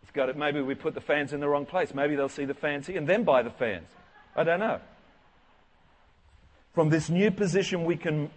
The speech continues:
more effectively influence, govern, and rule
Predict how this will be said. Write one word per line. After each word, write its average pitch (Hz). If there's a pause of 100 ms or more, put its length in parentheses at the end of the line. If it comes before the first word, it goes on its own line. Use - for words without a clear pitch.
(600)
more 170
effectively 147
influence, 160 (100)
govern, 143
and 127
rule 156